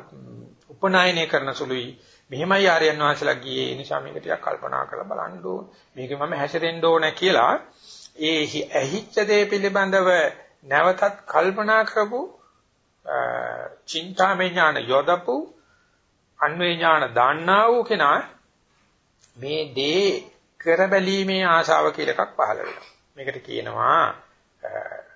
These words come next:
කුසල ඡන්දය කියලා. මේ ඉස්සල්ලා එක්කනට සද්ධාව තියෙනවා,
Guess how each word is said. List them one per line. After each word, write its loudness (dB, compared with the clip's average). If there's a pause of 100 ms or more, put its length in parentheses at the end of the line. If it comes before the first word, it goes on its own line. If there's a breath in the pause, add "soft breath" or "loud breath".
(560)
කුසල 0
ඡන්දය -10
කියලා. -20 (600)
මේ -6 (140)
ඉස්සල්ලා 2
එක්කනට 0
සද්ධාව 2
තියෙනවා, -2